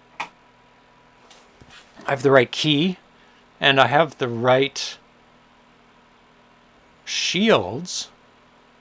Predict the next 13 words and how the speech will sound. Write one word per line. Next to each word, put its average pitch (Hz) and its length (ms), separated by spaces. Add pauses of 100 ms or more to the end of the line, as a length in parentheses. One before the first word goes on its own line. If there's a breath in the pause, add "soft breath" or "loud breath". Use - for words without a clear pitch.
(3000)
Weird, 139 680
weird, 135 360
weird. 127 480
And 143 260
I 139 80
have 135 280
all 131 180
the 123 120
right 120 240
health 151 560 (580 soft breath)
and 135 220
the - 160
arrows. 151 680